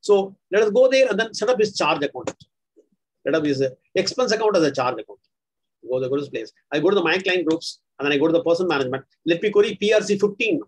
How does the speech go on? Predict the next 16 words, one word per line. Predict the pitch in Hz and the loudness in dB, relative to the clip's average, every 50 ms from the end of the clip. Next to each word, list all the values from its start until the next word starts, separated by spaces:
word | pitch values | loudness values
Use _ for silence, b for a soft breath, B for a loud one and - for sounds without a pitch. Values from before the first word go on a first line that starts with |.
| _ _ _ _ _ _ _ _ - | _ _ _ _ _ _ _ _ -4
P | 220 240 | 0 2
R | 254 - | 2 4
C | 202 - 247 220 | 4 2 0 0
ten | 185 240 247 240 | 0 0 0 0
is | 190 | 0
a | 202 196 | 0 0
purchase | 180 170 - - 208 170 | -2 -2 0 0 2 2
officer. | 170 147 151 156 233 - - | 0 0 -2 -4 -6 -8 -6
Then | - 175 175 - - | -6 -8 -8 -4 -2
P | 185 190 | 0 0
R | 190 175 | 0 0
C | 165 190 196 | -2 -4 -4
fifteen | 185 185 - - 226 220 196 | -6 -6 -4 -4 -2 -2 0
is | 156 151 | 0 0
a | 143 | 0
requester | 147 151 - - 175 - - 202 202 | 0 -2 -2 -2 -4 -2 -2 -4 -6